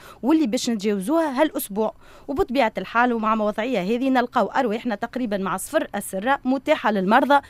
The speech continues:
في البلاد الكل. يقول القائل: "وشنو المبرمجة ومحضرة الحكومة لمواجهة هالوضعية؟" سامحوني فتكم بسؤال قبله، علاش احنا وصلنا للم-، للمرحلة هذه، وصلنا لهكا من أصله؟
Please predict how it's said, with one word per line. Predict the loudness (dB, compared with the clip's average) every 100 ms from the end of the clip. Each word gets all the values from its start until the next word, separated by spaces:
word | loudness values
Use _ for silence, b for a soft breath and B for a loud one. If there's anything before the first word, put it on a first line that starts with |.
| B
في | -4
البلاد | 0 0 0
الكل. | -2 -4 -4 _ _ B B B B
يقول | -2 4 6
القائل: | 4 6 6 6 2
"وشنو | 2 4 6
المبرمجة | 6 6 6 4 6 4 4
ومحضرة | 4 2 0 2 0
الحكومة | 0 -6 -2 -2 -4 -6
لمواجهة | -4 0 2 2 0
هالوضعية؟" | 0 0 2 0 0 -4 -8 -20 B B
سامحوني | -2 0 6 6 6
فتكم | 2 -2 -4
بسؤال | -4 -4 -2 -2
قبله، | 0 0 0 -6 -2
علاش | -2 0 -2 0
احنا | -2 -2
وصلنا | -2 2 2 4
للم-، | 0 -2 -4
للمرحلة | -4 0 2 0 0 0
هذه، | 0 2 0
وصلنا | -2 -2 0 0
لهكا | -2 -2 0 0 0
من | -2
أصله؟ | -2 -6 -10